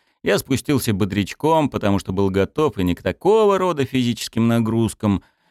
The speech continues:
Заметил у лестницы запыхавшуюся Рьяну и поспешил приобнять ее за талию. Она вздрогнула, но настолько опешила, что не стала вырываться.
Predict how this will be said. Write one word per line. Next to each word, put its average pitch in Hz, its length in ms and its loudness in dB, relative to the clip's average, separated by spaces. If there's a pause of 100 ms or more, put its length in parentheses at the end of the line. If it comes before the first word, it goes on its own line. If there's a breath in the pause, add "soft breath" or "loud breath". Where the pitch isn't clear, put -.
(120)
Заметил 143 480 0
у 123 80 4
лестницы 110 460 0
запыхавшуюся 98 880 -2
Рьяну 147 400 2
и 104 100 2
поспешил 101 540 -6
приобнять 82 500 -2
ее 90 160 -2
за 90 160 -2
талию. 60 640 -6 (320 soft breath)
Она 131 200 2
вздрогнула, 147 640 2
но 120 200 4
настолько 135 800 0
опешила, 85 600 -2
что - 200 -4
не 98 100 2
стала 143 380 -4
вырываться. 90 760 -2